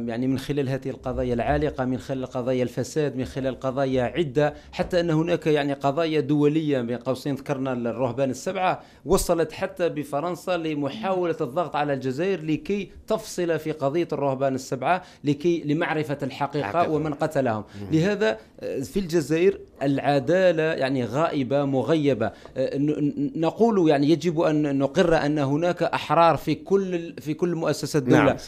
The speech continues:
Speaker 1: سواء كان ك-، كانوا قضاة أم محامين أم غيرها، ولكن وأسف هؤلاء الأحرار اليوم يعني لم، لا يستطيعون تغيير الأمور. لهذا ر-، صرنا نرى شكيب خليل يسرق وي-
Speaker 2: يعني،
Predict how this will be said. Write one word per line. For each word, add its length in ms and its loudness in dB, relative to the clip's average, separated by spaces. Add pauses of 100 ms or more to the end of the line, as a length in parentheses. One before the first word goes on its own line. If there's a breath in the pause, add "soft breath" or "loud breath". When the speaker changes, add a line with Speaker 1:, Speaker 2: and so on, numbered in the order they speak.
Speaker 1:
سواء 320 8
كان 200 4
ك-، 280 4
كانوا 240 4
قضاة 500 2
أم 200 2
محامين 600 2
أم 160 -2
غيرها، 380 8 (260 loud breath)
ولكن 440 8
وأسف 560 4
هؤلاء 560 4
الأحرار 440 -2
اليوم 300 4 (260 loud breath)
يعني 340 2
لم، 340 2
لا 140 0
يستطيعون 840 2
تغيير 600 0
الأمور. 640 0
لهذا 400 4
ر-، 220 0
صرنا 440 0
نرى 360 2 (200 loud breath)
شكيب 440 -2
خليل 520 2
يسرق 460 0
وي- 200 4
Speaker 2:
يعني، 200 2